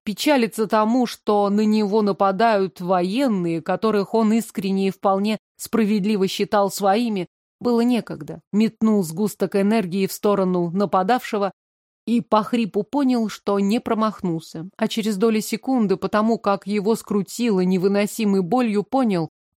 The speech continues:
что первые две атаки были лишь отвлекающим маневром, и основной удар куда-то в область сердца он опять пропустил.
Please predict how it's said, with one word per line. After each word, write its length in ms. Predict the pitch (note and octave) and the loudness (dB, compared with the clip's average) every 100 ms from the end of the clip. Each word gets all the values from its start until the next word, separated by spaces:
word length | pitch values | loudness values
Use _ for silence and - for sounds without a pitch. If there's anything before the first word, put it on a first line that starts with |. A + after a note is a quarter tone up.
| _ | _
что 300 | - A3+ G#3 | -2 0 0
первые 520 | - B3 G3 F3+ F#3 | 2 2 2 0 -2
две 200 | E3+ G3 | 0 2
атаки 440 | F#3 - G#3+ - | 2 2 0 0
были 320 | F3+ E3+ G3+ F#3 | -2 0 2 0
лишь 320 | F3+ G#3 G3+ | 0 0 -2
отвлекающим 840 | D#3+ G3+ F#3+ G#3+ G3 F#3+ - G3+ | -2 -4 0 0 0 0 -2 -2
маневром, 580 | G3+ G#3+ A#3 F3+ E3+ D3 _ _ _ _ _ | 0 0 0 -2 -4 -6 _ _ _ _ _
и 180 | A3+ G#3+ | -4 -2
основной 640 | A3 A3 - A3 G3+ A#3 G3 | -2 -4 0 0 2 0 0
удар 440 | E3 E3 A#3+ G3 | -2 0 0 0
куда-то 480 | - E3+ F3 G3+ F#3 | -4 -4 0 0 0
в 80 | F3+ | 0
область 400 | G3+ F3 F3+ - | 0 0 -2 -2
сердца 440 | C4+ A#3 - E3 | -4 -4 -6 -4
он 240 | E3 F#3 E3+ | -2 0 -2
опять 420 | E3 G#3+ G3 - | 0 0 -2 -4
пропустил. 720 | F3+ - G3+ - - F#3+ C3+ | -8 -4 -6 -6 -6 -6 -6